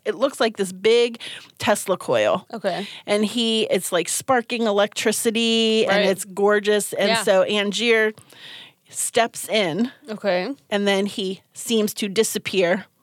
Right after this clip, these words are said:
Speaker 1: and then immediately reappear at, like, the back of the stage.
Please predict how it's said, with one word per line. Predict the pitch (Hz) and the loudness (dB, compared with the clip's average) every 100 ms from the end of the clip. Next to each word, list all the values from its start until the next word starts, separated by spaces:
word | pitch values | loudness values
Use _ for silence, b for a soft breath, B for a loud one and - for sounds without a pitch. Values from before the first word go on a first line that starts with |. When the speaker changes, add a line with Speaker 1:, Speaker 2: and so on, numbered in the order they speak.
| _ - | _ -6
Speaker 1:
and | 214 | -2
then | 202 | 0
immediately | 196 202 202 196 - 185 | 0 -2 0 0 0 0
reappear | 175 185 180 - 175 175 - | 2 2 0 0 -2 -2 -2
at, | 190 | -4
like, | - 175 - | -2 -4 -4
the | |
back | 180 151 175 | -2 -2 -2
of | - | -6
the | - | -6
stage. | - 76 - - | -4 -6 -6 -12